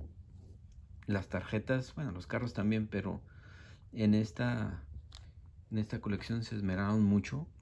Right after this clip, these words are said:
Si se puede ver el arte de las tarjetas, es como si estuvieran pintadas todas.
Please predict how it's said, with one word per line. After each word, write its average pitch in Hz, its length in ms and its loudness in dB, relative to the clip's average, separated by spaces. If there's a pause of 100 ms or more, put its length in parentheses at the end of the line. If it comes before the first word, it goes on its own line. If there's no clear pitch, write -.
(380)
Si 107 180 -2
se 98 120 -6
puede 113 320 0
ver 104 340 2 (360)
el 90 420 -2
arte 90 300 -2
de 107 80 2
las 87 200 -2
tarjetas, 95 640 -6 (500)
es 101 120 -8
como 110 240 0
si 104 220 -2
estuvieran 95 440 0
pintadas 101 520 -2
todas. 110 420 -6